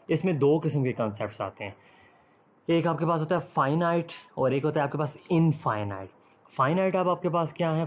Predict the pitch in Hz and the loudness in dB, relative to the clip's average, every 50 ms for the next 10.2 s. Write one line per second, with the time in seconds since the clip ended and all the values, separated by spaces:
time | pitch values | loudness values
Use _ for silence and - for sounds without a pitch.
0 | 160 - - 123 135 156 170 175 170 170 156 135 110 110 120 131 139 147 147 131 | -4 -4 -2 0 0 0 0 0 0 0 0 -2 -2 -2 0 0 4 4 4 4
1 | 131 143 147 143 _ _ _ _ _ _ _ _ - - 139 139 151 160 160 165 | 4 4 2 -2 _ _ _ _ _ _ _ _ -4 0 0 0 2 2 0 0
2 | 160 160 165 160 156 156 - - 139 131 120 120 127 139 143 139 156 160 160 160 | 0 0 0 -2 -2 -4 -10 -8 -4 -2 0 0 2 2 2 4 4 4 4 4
3 | 143 117 135 147 143 135 - - - 135 131 143 147 147 147 151 139 - - 147 | 2 2 2 0 0 0 -4 -4 -2 0 0 2 0 0 0 0 -2 -4 0 2
4 | 139 139 143 131 135 - - - 131 110 104 101 98 - 110 107 104 104 - - | 4 4 4 2 0 -6 -2 0 0 0 0 -2 -4 -6 -8 -8 -8 -10 -14 -20
5 | - _ - _ _ - - 113 123 147 180 190 185 180 185 - 185 175 - 170 | -20 _ -20 _ _ -10 -8 0 2 2 4 4 2 0 0 -2 -4 -2 0 0
6 | 156 143 156 139 - 147 143 135 - 170 160 143 110 110 151 170 180 175 147 120 | 0 0 -2 -2 -2 -2 -2 -2 0 0 0 0 0 2 0 2 2 2 0 0
7 | 107 104 101 104 113 107 107 113 127 147 - 151 143 - - 156 156 156 160 160 | -2 -6 -8 -6 -6 -6 -4 -4 -4 -4 -4 -4 -6 -2 -2 0 0 2 2 0
8 | 143 151 151 147 - 143 143 160 180 175 170 - - 151 147 143 139 139 135 139 | 2 0 0 0 2 2 2 4 2 2 -2 -2 0 2 2 2 2 2 2 2
9 | 135 135 - 143 135 135 139 139 131 127 131 127 - 127 120 127 120 110 117 131 | 0 0 -2 -4 -2 -2 0 0 0 0 0 -2 -4 -2 0 0 0 0 0 0
10 | 156 170 156 | 2 2 0